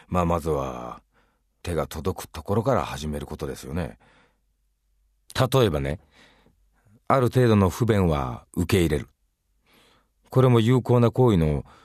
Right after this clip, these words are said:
一つじゃないですかね。要するに、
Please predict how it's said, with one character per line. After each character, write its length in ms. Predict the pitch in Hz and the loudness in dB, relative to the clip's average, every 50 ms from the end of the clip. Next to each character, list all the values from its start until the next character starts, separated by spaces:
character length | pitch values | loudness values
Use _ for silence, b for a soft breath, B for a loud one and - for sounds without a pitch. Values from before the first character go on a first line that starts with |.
| b b b | b b b
一 260 | - - - 117 101 | -12 -4 0 0 0
つ 140 | - - 76 | 0 -2 -4
じ 80 | 67 71 | -4 -2
ゃ 60 | 67 | -2
な 140 | 69 69 69 | -2 -2 -2
い 60 | 65 | -4
で 100 | - 123 | -6 -8
す 60 | - | -6
か 100 | 67 71 | -4 -2
ね。 260 | 85 85 76 65 - _ _ _ _ _ _ _ _ _ _ _ _ _ _ _ _ _ _ _ _ _ _ _ _ _ _ _ _ - | 0 0 0 -2 -6 _ _ _ _ _ _ _ _ _ _ _ _ _ _ _ _ _ _ _ _ _ _ _ _ _ _ _ _ 0
要 120 | 104 107 | 0 0
す 120 | 92 107 | 2 2
る 80 | 107 98 | 2 4
に、 260 | 87 87 82 76 60 | 4 4 2 0 -2